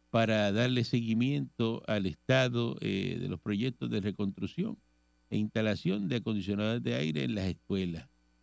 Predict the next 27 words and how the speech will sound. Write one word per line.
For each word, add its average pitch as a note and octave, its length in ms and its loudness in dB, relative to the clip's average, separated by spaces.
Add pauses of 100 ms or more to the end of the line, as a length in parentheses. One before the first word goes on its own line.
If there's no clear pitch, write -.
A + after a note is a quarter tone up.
(240)
La G#2 220 2
Comisión A#2 840 2
de A#2 100 2
Gobierno C3+ 480 2
realizó, A2 580 -2 (760)
eh, G#2 240 0
una A#2+ 220 2
vista A#2+ 500 2 (180)
pública C#3+ 680 0 (100)
en G#2+ 220 2
la G#2 160 2
que G2+ 460 0
se G2+ 160 -2
citó B2 480 -2
al B2 120 -2
Departamento G#2+ 720 -2
de A#2 60 -2
Educación, B2 560 -4 (580)
eh, A#2+ 280 -2
Edificios G2+ 500 0
Públicos D#3+ 640 -2
y C3 60 0
la A#2 80 0
Autoridad G2+ 500 -2
para A2+ 180 -4
el A2 80 -2
Financiamiento A#2 920 -2